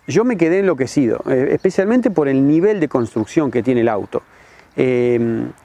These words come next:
es un, es un auto de carrera, o sea, es un auto, un prototipo, para, pa-, vos lo ves ahí, eh, cómo está hecho el chasis y demás,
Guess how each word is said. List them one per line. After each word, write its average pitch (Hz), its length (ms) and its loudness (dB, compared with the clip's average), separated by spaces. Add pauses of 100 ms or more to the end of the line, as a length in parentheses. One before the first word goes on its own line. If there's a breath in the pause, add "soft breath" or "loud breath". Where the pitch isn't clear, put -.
(240)
es 135 200 -2
un, 120 320 2
es - 160 -4
un 131 80 2
auto 131 240 0
de 110 80 0
carrera, 120 520 -2
o 101 40 -16
sea, 107 340 -2
es - 140 -6
un 120 80 2
auto, 135 220 0
un 123 100 0
prototipo, 185 800 0 (420 loud breath)
para, 131 260 0 (200)
pa-, 135 100 0
vos 139 180 2
lo 151 120 2
ves 156 180 0
ahí, 160 340 2 (180)
eh, 120 100 0
cómo 143 220 0
está 135 140 2
hecho 135 200 0
el 107 100 -2
chasis 139 400 -2
y 123 60 2
demás, 151 420 -2